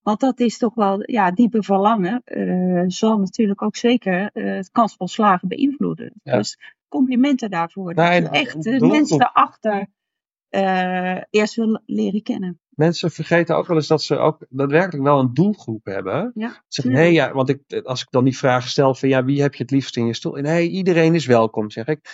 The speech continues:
Speaker 2: Ik zeg, "Ja, maar er zijn altijd mensen waarvan ik honderd procent zeker weet dat als je die in de agenda ziet, denk je, 'Oh, leuk dat die er weer is.'"
Speaker 1: Juist, tuurlijk.
Speaker 2: Ik zeg, "En die mensen, dat,
Speaker 1: Juist.
Speaker 2: dat is jouw doelgroep.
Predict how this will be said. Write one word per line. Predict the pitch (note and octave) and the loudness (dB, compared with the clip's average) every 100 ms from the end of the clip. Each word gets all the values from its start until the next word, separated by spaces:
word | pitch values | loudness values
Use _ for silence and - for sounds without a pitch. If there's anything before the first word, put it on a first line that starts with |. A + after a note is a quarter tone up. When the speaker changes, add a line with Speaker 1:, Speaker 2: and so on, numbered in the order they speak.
| - _ | -20 _
Speaker 2:
Ik | |
zeg, | - - | -14 -2
"Ja, | A#2+ | 0
maar | D3+ | 0
er | C#3+ | -2
zijn | C3 B2 | -6 -6
altijd | E3+ A#3 B3 | -2 0 0
mensen | E3+ F3 A3 - | 0 0 0 -4
waarvan | G#3 - C3 | -6 -4 -4
ik | A#2+ | -2
honderd | B2+ A3+ C#4 | 0 2 2
procent | - - E3 | -2 -6 -4
zeker | - F3+ F#3 | -2 -2 -2
weet | E3 F#3+ A3 | -2 -2 -2
dat | C#3+ | -2
als | A#2 - | -2 -2
je | B2 | -6
die | F3 A3 | -2 0
in | F3+ | 2
de | |
agenda | D3+ D#3+ D3 C3+ | 2 2 2 0
ziet, | - G#3 | -2 -2
denk | E3+ | -4
je, | - | 0
'Oh, | B3 A#3+ | 0 4
leuk | G#3 G#3 | 4 2
dat | D3+ | -4
die | - D3+ | -2 0
er | |
weer | E3 F3+ | 2 2
is.'" | F3 | 2
Speaker 1:
Juist, | G3 F3+ - | 0 -4 -6
tuurlijk. | - A3+ G3 | -2 0 0
Speaker 2:
Ik | E3+ | 0
zeg, | D3+ | 0
"En | B2+ B2 B2+ | 0 -2 0
die | G#3 B3 | 2 2
mensen, | F#3+ F3 G#3+ - F3+ | 2 2 0 -6 0
dat, | D3 | 0
Speaker 1:
Juist. | F3+ F3+ - | 0 -4 0
Speaker 2:
dat | E3+ F#3+ | 0 0
is | - | 2
jouw | A#2+ A#2+ | 2 2
doelgroep. | D3+ G3+ G3+ C4 | 0 0 0 0